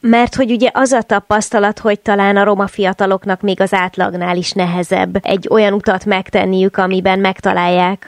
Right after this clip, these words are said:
a munkaerőpiacon a helyüket. Nagyon sokszor kell előítéletekkel és sztereotípiákkal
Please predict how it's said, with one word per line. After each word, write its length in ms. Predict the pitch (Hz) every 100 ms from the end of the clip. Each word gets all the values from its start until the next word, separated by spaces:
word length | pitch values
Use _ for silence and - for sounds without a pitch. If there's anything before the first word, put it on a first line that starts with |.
| -
a 100 | 196
munkaerőpiacon 920 | 196 190 196 185 190 208 190 190 202
a 60 | 190
helyüket. 540 | 196 208 208 220 220
Nagyon 380 | - 202 214 196
sokszor 440 | - 202 - 196
kell 200 | - 190
előítéletekkel 920 | 190 190 185 - 196 185 190 190 - 180
és 100 | 185
sztereotípiákkal 1200 | - 190 180 - 196 - 180 185 - 190 185